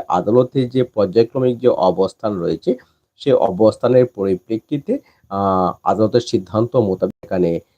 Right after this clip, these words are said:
ইনজেকশন জারি করা হবে। আশা করি প্রদীপ কুমার দাস যে কমেন্টস করেছেন, আপনার সেই কমেন্টসে উত্তরটুকু আপনি পেয়েছেন।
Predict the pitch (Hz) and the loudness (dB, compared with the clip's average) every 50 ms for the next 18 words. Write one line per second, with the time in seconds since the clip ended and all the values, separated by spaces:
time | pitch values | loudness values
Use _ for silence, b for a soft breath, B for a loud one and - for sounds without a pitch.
0 | _ _ _ 120 117 113 113 120 - - 143 131 113 104 92 90 90 87 82 80 | _ _ _ -4 0 2 2 0 0 0 0 2 2 4 4 2 2 2 2 0
1 | 80 82 - 80 71 - - - - - _ _ _ _ _ _ _ - 110 - | 0 0 -2 -2 -4 -4 -4 -6 -6 -8 _ _ _ _ _ _ _ -8 -2 -2
2 | 127 123 139 139 143 139 - 117 98 95 92 - - 95 104 104 101 101 143 175 | 0 2 2 2 2 2 0 -2 -2 -4 -6 -8 -4 -2 0 0 2 2 2 2
3 | 165 135 113 - 104 95 98 92 - - - 101 - - 208 240 214 180 - - | 0 0 0 0 0 0 0 -2 -2 -2 0 0 0 0 -2 -6 -6 -6 -8 -10
4 | 104 - - 98 92 - 101 98 101 107 107 - - 143 120 - 90 87 - 85 | -10 -6 -6 -6 -6 -4 -4 -2 0 0 -2 -2 -6 -8 -6 -6 -8 -8 -10 -10
5 | 82 - 82 80 - - 85 80 - 92 98 92 - - - - | -10 -6 -6 -6 -6 -6 -10 -8 -4 -4 -2 -4 -4 -6 -10 -14